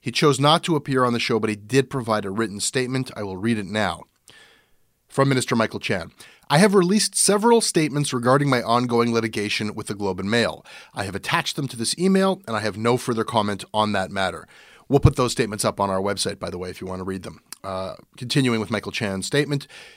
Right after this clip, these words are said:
"Your request mentioned the comments made by Jason Kenney that were reported in the Globe and Mail on June eighth, twenty sixteen. Mister Kenney's comments related to things he claims to have witnessed at a Chinese cultural event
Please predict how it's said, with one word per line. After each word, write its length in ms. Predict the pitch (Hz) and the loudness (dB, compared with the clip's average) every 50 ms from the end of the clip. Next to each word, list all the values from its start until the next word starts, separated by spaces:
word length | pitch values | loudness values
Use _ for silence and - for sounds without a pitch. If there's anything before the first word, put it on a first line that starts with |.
| _ - | _ -4
"Your 260 | 147 135 143 160 165 | 2 6 8 8 8
request 640 | 170 170 165 - - - 180 190 208 - - - | 8 6 4 2 0 2 2 4 4 2 0 -2
mentioned 460 | 147 127 135 160 180 - - 202 185 | 0 2 2 2 2 2 0 -2 0
the 100 | 143 151 | -2 -2
comments 500 | - - - 139 127 123 127 123 120 - | -4 -2 0 2 2 2 2 0 -2 -2
made 440 | 110 113 110 107 107 104 98 - - | 0 2 2 2 2 0 -2 -6 -6
by 160 | - 110 107 | -4 -4 -2
Jason 400 | 110 - 139 160 160 - 147 135 | -2 0 0 0 0 0 -2 -4
Kenney 400 | - - 127 120 113 107 107 107 - - - - - - - | -4 -2 0 0 2 0 0 -2 -6 -12 -20 -20 -20 -20 -8
that 240 | - 120 139 135 - | -2 2 2 2 2
were 340 | 127 120 131 160 170 165 151 - | 2 2 4 4 6 4 2 0
reported 580 | 127 135 123 - - 160 165 175 175 180 165 | 0 -2 -2 -2 -2 -2 0 2 2 0 0
in 140 | - 139 127 | -2 -2 -4
the 80 | 123 110 | -4 -4
Globe 280 | 113 117 139 165 170 | -2 2 2 2 4
and 140 | 165 151 143 | 2 2 0
Mail 280 | 135 127 127 127 131 127 | 0 0 0 0 0 -2
on 220 | - 117 113 110 | -2 -2 -4 -4
June 280 | 107 107 127 160 180 170 | -2 0 2 2 2 2
eighth, 280 | 135 143 147 143 - - _ - | 0 -2 -2 -2 -4 -12 _ -12
twenty 260 | - - 131 131 131 | -6 -2 -2 0 0
sixteen. 680 | 123 - 131 - - - - 147 127 107 87 78 - - - - - - - _ | 0 -2 -4 -6 -6 -2 0 2 2 2 0 -6 -12 -20 -20 -20 -20 -20 -14 _
Mister 360 | - - 196 202 - - 247 | 0 4 4 4 4 2 -4
Kenney's 340 | 240 - - 226 220 214 - | -4 0 0 2 2 2 0
comments 680 | - - - 175 170 151 123 98 - - - - - - - - | -2 -2 2 4 4 4 4 2 -2 -6 -6 -4 -4 -4 -4 -2
related 380 | 123 131 127 151 165 202 208 | 0 2 4 4 4 4 2
to 80 | 196 180 | 0 -4
things 300 | - - 135 135 127 - | -4 -4 -2 -2 -2 -2
he 80 | - 117 | -4 -4
claims 580 | - - - - 123 139 151 151 143 131 - | -6 -8 -4 0 2 2 4 4 2 2 0
to 140 | - 131 120 | 0 0 0
have 80 | 113 107 | 0 4
witnessed 480 | 117 143 160 165 127 107 92 - - | 4 4 4 2 0 -6 -6 -6 -8
at 80 | 110 104 | -8 -8
a 20 | |
Chinese 400 | 98 - - 135 139 139 143 127 | -6 -4 -2 0 0 0 0 -2
cultural 500 | - - - 135 127 - - 131 120 117 | -2 -2 0 0 0 0 -2 -2 0 0
event 360 | 123 120 147 127 113 113 - | 2 2 2 2 2 0 -6